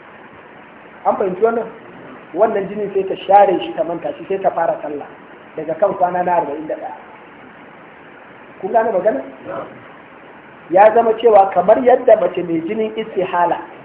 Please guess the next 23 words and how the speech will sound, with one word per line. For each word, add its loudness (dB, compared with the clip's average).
in -4
ta 6
gama 4
jiki -10
cewa 4
mun -4
ce -2
za 4
ta -4
koma 4
ne -2
kan 0
al'adar 0
ta, -10
ko? 0
Jinin -6
al'adar 2
ta -8
shine -8
kwana 2
bakwai 0
ta -8
saba. -4